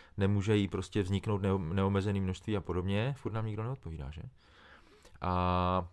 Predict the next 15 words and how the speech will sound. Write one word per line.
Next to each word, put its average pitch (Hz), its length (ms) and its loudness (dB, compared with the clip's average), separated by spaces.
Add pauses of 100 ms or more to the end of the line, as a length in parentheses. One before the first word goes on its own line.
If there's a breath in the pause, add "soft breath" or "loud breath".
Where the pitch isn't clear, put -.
(200)
vlastně, 101 340 -2
že 110 100 2
je 107 80 6
to 107 120 0
nějakým 104 320 0
způsobem, 104 640 0 (800)
eh, - 40 -10
definovaný 107 580 4
od 98 120 2
začátku, 107 460 0
kolik 104 260 2
těch - 260 -2
mincí 104 340 0
bude 98 340 2
a 95 240 0